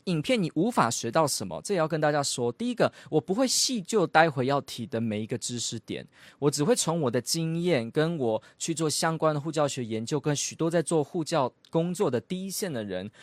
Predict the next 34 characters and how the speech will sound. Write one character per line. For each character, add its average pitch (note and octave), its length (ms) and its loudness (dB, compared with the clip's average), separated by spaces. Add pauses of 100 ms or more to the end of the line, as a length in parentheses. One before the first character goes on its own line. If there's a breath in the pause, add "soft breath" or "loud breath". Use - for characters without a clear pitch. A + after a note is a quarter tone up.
(160 loud breath)
在 E3 220 2
往 G#2+ 260 2
来 G#2+ 160 0
当 D3 240 -2
中 D3+ 260 -2 (600 soft breath)
多 G#3 240 6
年 C#3 360 2
以 C3 180 -2
来 A2 320 2
的 C#3 140 -2
这 D#3+ 240 2 (160)
个 C3 280 2 (100)
所 - 300 -4
谓 B2+ 120 2
的 A2+ 80 -4
心 C#3 420 -2
得， G2+ 200 -4
跟 C3 180 -4
我 G#2+ 120 -2
觉 A#2 120 -8
得 A2+ 80 -2
比 A2 160 -10
较 C3+ 200 -2
重 D#3 320 -2
要 D3+ 160 6
的 A2+ 100 -2
事 C#3+ 240 -2
情 G2 400 -8 (360 loud breath)
能 G#2+ 180 -8
够 A#2+ 120 -2
告 A#2 220 4
诉 A#2+ 220 -6
你 D#2 160 -14
的， F2+ 180 -10